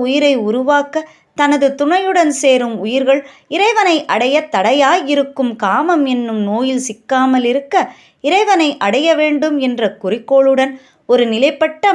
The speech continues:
மனமுடன் இறைவனை வேண்ட, இறைவன் காமம் என்னும் நோயிலிருந்து உயிரை காப்பாற்றி, உலக நன்மைக்காக இன்னொரு உடலுடன் கூடிய உயிரை உருவாக்க மட்டுமே இறை எண்ணத்துடன்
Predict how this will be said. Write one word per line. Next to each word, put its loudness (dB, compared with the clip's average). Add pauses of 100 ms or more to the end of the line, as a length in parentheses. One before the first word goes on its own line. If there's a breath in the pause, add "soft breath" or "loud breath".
மனமுடன் -2 (140)
இறைவனை 0 (120)
வேண்ட, 0 (480 loud breath)
இறைவன் 2 (100)
காமம் 0
என்னும் -2
நோயிலிருந்து 0 (340 loud breath)
உயிரை 2 (160)
காப்பாற்றி, 0 (240)
உலக 2 (100)
நன்மைக்காக -2
இன்னொரு 2 (140)
உடலுடன் 2 (120)
கூடிய 0 (140)
உயிரை 0 (140)
உருவாக்க 0
மட்டுமே 0 (260)
இறை 2 (140)
எண்ணத்துடன் 0